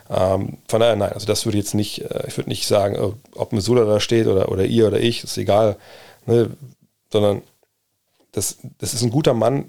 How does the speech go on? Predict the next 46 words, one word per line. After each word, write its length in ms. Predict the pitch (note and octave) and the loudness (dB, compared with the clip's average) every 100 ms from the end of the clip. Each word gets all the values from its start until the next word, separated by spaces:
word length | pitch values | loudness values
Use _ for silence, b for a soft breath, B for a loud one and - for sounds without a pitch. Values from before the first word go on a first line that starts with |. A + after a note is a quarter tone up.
| - | -6
der 100 | - | -2
in 100 | A2+ | -2
eine 20 | |
gute 180 | G#2 B2+ | -4 -6
Situation 540 | A2+ G2+ - A2+ A2 | -2 -2 0 0 0
kam. 220 | - - - b b b b b b | -4 -12 -12 b b b b b b
Aber 260 | G#2+ A2+ - | 2 2 0
wie 100 | A2+ | -4
gesagt, 300 | G#2 G2+ - _ _ - | 0 -2 -2 _ _ -4
Head 180 | A2+ | -4
Coaches 320 | - A#2+ G#2 G#2 | -2 -2 -2 -2
an 140 | G2 | 0
sich 320 | B2+ C#3 - _ _ _ _ _ _ _ _ - | 0 0 -6 _ _ _ _ _ _ _ _ -6
können 180 | A2 A2 | -2 0
weniger 300 | A2 G#2+ G#2 | 2 2 0
Einfluss 240 | - A2 | -4 -6
nehmen 200 | G#2+ G#2 | -4 -4
als 180 | G#2+ - | -6 -6
in 120 | G#2 | -8
den 140 | - - | -8 -6
anderen 240 | F#2+ F2+ | -6 -6
Ligen. 260 | F#2+ G#2 G#2 _ _ _ _ _ _ _ _ _ _ _ _ _ _ | -8 -10 -12 _ _ _ _ _ _ _ _ _ _ _ _ _ _
Fred 580 | - - D#3 A#2+ - - _ _ | -8 -2 -2 -2 -6 -18 _ _
fragt, 560 | - - - - - - - | -14 -4 -2 -2 -8 -12 0
die 40 | |
Raptors 320 | B2 F3+ - D3 | 2 2 0 0
stecken 260 | D#3+ D3 | 0 0
in 40 | B2+ | 0
der 120 | A#2+ | 0
Krise. 440 | - D#3+ D#3+ F#3+ B B B B B | -2 0 2 0 B B B B B
Was 140 | B2+ - | -2 0
sind 160 | B2+ | 0
Trades, 520 | - A#2 A#2 - - - _ | 2 2 2 -2 -8 -10 _
die 80 | - | -8
du 80 | G#2+ | -6
für 160 | - G#2+ | -4 0
die 80 | |
Raptors 340 | G2 - G2 - | 0 0 -4 -4
sehen 280 | - - - | -4 -4 -6
würdest? 340 | - - - b b b b _ _ - | -6 -8 -12 b b b b _ _ -14
Gut, 100 | A2 | -8
ich 60 | A2 | -4
hab 60 | |
grad 160 | - G2+ | -2 -2
schon 260 | A2 F#2+ - | -2 -4 -4
erwähnt, 420 | F#2+ G2 F#2+ | -2 0 -2